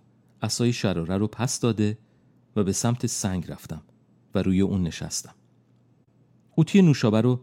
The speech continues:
در کنار سنگ روی زمین قرار دادم و در حالی که قطنما رو با دو دست محکم گرفته بودم،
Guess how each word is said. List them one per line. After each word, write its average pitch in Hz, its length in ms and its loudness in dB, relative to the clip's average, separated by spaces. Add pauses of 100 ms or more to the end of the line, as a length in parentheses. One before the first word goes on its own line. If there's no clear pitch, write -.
(340)
در 107 100 2
کنار 107 380 0
سنگ 110 480 -2
روی 104 180 2
زمین 92 280 0
قرار 87 300 -4
دادم 113 360 2 (680)
و 117 80 2
در 117 160 4
حالی 135 180 2
که 147 120 -6 (100)
قطنما 98 540 0
رو 98 200 -2 (260)
با 101 120 0
دو 104 160 2
دست 107 320 0
محکم 117 360 0
گرفته 87 320 -4
بودم، 90 300 -4